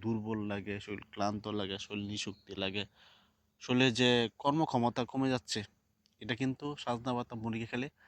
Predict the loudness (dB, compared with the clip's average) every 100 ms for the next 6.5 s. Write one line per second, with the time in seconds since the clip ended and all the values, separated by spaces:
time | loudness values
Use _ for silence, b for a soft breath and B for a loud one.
0 | B B -18 -6 -6 2 2 2 0 -2
1 | 0 -2 -4 -2 -2 -2 -4 -10 -2 0
2 | 0 -4 -14 _ _ _ _ _ _ _
3 | _ _ _ _ _ _ _ -6 -4 -2
4 | -4 -4 -8 -4 -4 -4 -8 -8 -12 -20
5 | _ _ _ _ _ _ _ -4 -2 0
6 | 2 2 0 2